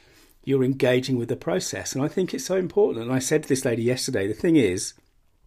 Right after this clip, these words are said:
in some ways it's lovely when I write a story and the first draft goes out and the client comes back and says, "Fantastic, amazing, I love it, invoice me now."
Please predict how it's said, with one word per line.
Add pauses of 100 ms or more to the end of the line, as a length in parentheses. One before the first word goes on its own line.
(1400)
in
some
ways
it's
lovely
when
I
write
a
story
and
the
first
draft
goes
out
and
the
client
comes
back
and
says, (340)
"Fantastic,
amazing,
I
love
it, (580)
invoice
me
now."